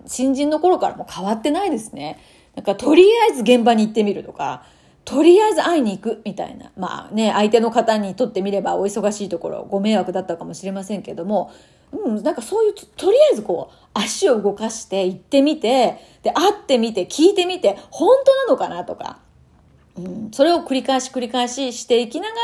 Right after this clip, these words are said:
ら、自分のものにしていくっていうのが、まあ、民子流の学び方？<laughs> 誰だよ。だからそれが万人に合うかどうかっていうのは分かりませんけど、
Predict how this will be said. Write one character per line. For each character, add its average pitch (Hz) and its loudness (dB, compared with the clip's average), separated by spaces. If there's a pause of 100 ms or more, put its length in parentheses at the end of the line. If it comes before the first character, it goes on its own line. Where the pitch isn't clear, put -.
(260)
ら、 - -10 (180)
自 208 -4
分 214 2
の 220 4
も 220 2
の 220 -2
に 160 -8
し - -12
て 202 2
い 202 2
く 247 0
っ - -10
て - -8
い 143 -2
う - -14
の 151 -12
が、 165 -12 (260)
ま 214 -4
あ、 196 -4
民 208 0
子 208 2
流 190 0
の 185 -4
学 175 -6
び 180 -8
方？ 180 -8 (340)
<laughs> - -20
誰 220 -4
だ - -12
よ。 - -16 (920)
だ - -12
か 277 0
ら 285 0
そ - 2
れ 466 6
が 571 4 (320)
万 294 8
人 480 -4
に 302 2
合 269 6
う 311 0
か 196 -2
ど 240 2
う - -4
か 180 -2
っ - -8
て 180 -10
い - -6
う 156 -12
の 135 -14
は 160 -8
分 - -14
か 208 2
り 220 0
ま 214 2
せ 220 -4
ん 170 -8
け - -14
ど、 143 -10